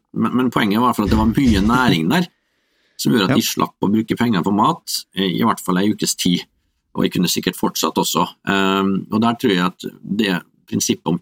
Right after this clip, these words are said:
Speaker 1: ikke bruke penger, bruk det du har, og nå var ikke tida inne for å kjøpe klær, eller begynne seg tilbud, eller, eller noen ting. Altså, som,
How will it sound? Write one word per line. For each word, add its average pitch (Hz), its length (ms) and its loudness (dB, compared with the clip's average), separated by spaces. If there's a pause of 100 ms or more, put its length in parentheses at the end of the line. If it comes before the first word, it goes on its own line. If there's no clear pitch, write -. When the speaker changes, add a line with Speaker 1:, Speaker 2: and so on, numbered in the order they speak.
Speaker 1:
ikke - 320 -4
bruke 117 260 2
penger, 117 240 0
bruk 107 560 2
det 104 200 0
du 104 100 0
har, 151 240 0 (320)
og 101 100 2
nå 101 80 2
var 110 140 2
ikke 95 180 -2
tida 90 240 2
inne 95 240 0
for 80 140 -2
å 82 180 -2
kjøpe - 320 -6
klær, 76 480 -2
eller 78 220 -6 (400)
begynne 92 180 0
seg 80 160 -2
tilbud, 85 640 0
eller, 80 220 0 (160)
eller 98 180 2
noen 98 260 2
ting. 151 300 2
Altså, 104 220 -2 (1120)
som, - 160 -6